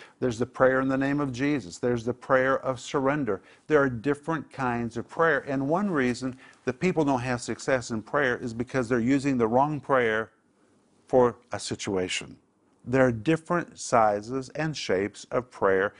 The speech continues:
just like there were different kinds of lances.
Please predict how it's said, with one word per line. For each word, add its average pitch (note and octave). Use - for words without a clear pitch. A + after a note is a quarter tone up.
just C#3
like A#2
there B2+
were A2+
different G#2+
kinds G#2
of F#2+
lances. G2